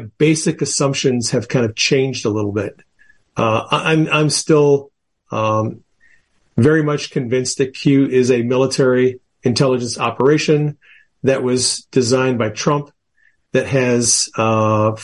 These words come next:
<laughs> probably exceeded their expectations.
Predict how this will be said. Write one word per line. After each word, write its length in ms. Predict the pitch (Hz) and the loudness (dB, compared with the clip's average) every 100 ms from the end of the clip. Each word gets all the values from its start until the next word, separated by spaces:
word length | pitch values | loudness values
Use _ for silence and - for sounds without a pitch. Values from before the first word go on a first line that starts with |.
| - - | -18 -20
<laughs> 200 | _ - | _ -8
probably 600 | - - 185 190 156 165 | -4 -2 -2 0 0 0
exceeded 640 | 151 - 151 156 160 151 | -2 -4 0 2 0 0
their 220 | 131 135 135 | 0 0 0
expectations. 920 | 131 - 135 131 123 - 147 151 | -2 -4 -2 -2 -2 0 0 0